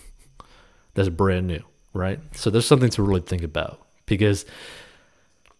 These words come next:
personal finance is personal. You gotta understand your own personal fi-, financial situation and also just what your interests are and your goals are, but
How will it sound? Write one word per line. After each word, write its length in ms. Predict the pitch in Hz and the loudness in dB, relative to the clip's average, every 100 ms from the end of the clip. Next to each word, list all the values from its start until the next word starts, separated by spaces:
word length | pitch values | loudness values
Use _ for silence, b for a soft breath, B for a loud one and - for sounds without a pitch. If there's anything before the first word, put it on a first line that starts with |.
| - | 0
personal 320 | 165 185 147 | 2 4 4
finance 440 | 135 127 123 113 | 4 6 4 2
is 140 | 120 - | 0 -4
personal. 600 | - 104 - 107 104 110 | 0 0 0 0 -2 -2
You 80 | 110 | -2
gotta 160 | 110 110 | 2 4
understand 340 | 123 - 120 | 2 2 2
your 140 | 110 107 - | 2 -2 -4
own 200 | 107 107 | -4 -2
personal 400 | 113 104 113 104 | -2 -2 0 -2
fi-, 360 | - 110 110 131 175 165 | 0 -2 -2 -6 -8 -10
financial 360 | - 98 98 104 | -4 0 0 0
situation 600 | 101 - 87 92 92 127 | -2 -4 -2 0 0 0
and 100 | 113 | 2
also 220 | 92 - | 0 -2
just 160 | 95 92 | -4 -2
what 140 | 98 | 0
your 120 | 92 90 | 0 -2
interests 340 | 92 101 85 | -2 -2 -2
are 280 | 95 92 98 | -2 2 2
and 140 | 95 | 2
your 120 | 92 85 | -2 -6
goals 440 | 82 87 92 95 | -2 0 2 2
are, 400 | 101 110 139 147 - _ | 2 4 2 0 -6 _
but 760 | 98 92 104 110 104 - - - | -10 -2 4 6 4 0 -10 -14